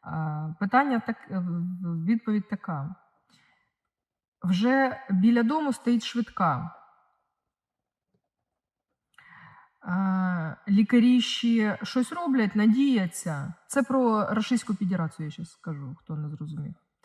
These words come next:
Лікарі ще щось роблять, надіються, ще щось підвозять туди, якісь, якихось спеціалістів. Але так складеться ситуація, що, е, підвозити буде нікому, ні на чому,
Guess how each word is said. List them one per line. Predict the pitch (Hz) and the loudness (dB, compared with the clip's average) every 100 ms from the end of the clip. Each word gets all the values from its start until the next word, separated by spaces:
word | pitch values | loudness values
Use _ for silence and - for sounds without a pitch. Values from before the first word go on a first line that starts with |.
| - - - | -20 -6 2
Лікарі | 202 254 277 294 254 | 4 6 4 2 0
ще | 220 - | 0 0
щось | 262 254 - | -2 -4 -4
роблять, | 359 269 226 208 | 0 4 4 6
надіються, | 226 214 262 294 226 - 185 165 | 6 6 4 2 0 -2 -4 -4
ще | - 269 | -4 -6
щось | - 262 | -4 -6
підвозять | - 269 240 247 226 170 170 - | -4 0 2 4 2 2 0 -2
туди, | 185 170 156 147 | -2 -2 -2 -2
якісь, | 180 - 185 - - | -4 -2 -4 -6 -8
якихось | 185 180 165 165 | -6 -4 -4 -6
спеціалістів. | - 170 - 180 156 135 - 185 _ _ - - - 170 | -8 -12 -6 -4 -4 -8 -14 -16 _ _ -20 -20 -20 0
Але | 196 254 | 4 4
так | 294 349 - - 214 | 6 2 2 -8 -10
складеться | - 254 247 277 233 226 | 0 2 4 2 0 -2
ситуація, | 220 269 240 320 392 403 - 247 190 | -2 -2 0 2 2 2 -2 0 0
що, | - - 262 262 240 233 - _ _ - _ _ 220 | -2 -2 2 4 2 -2 -8 _ _ -20 _ _ -4
е, | 214 208 202 - | 0 0 0 0
підвозити | 262 214 240 320 302 254 - 240 | 4 6 6 2 2 2 2 2
буде | 208 285 247 262 247 220 - - - _ _ | 4 2 2 4 4 2 -4 -18 -20 _ _
нікому, | 233 330 339 - 226 202 175 | 6 6 0 2 4 4 6
ні | 226 294 320 | 6 8 6
на | 247 | 4
чому, | - 226 190 170 156 | 4 2 4 2 -2